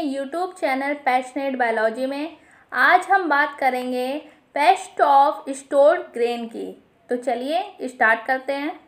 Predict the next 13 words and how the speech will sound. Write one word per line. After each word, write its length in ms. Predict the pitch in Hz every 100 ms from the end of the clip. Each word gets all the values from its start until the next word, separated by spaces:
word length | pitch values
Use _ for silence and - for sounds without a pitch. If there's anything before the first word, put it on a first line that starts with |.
| _ _ _ _ _ _ _ _ _ _ _ _ _ _ _ _ _ _ _ _ _ _ _ _ _ _ _ _ _ _ _ -
फर्स्ट 320 | 349 403 -
पेस्ट 460 | 427 359 349 - 302
है 360 | 262 269 294 - - _ _ -
राइस 580 | 233 254 254 330 - - 240
वीविल। 480 | 262 240 214 165 - _ _ _ -
इसका 320 | 311 - 415 427
साइंटिफिक 680 | - 277 262 262 320 427 427
नेम 380 | 349 330 311 302
है 340 | 269 277 330 - _ _ -
Setophilus 920 | 320 320 - 427 440 - 294 285 302 -
oryzae। 680 | 254 254 233 226 226 254 277 359 - _ _ _ -
ऑर्डर 560 | 262 269 294 349 427 427 349
है 380 | 277 269 320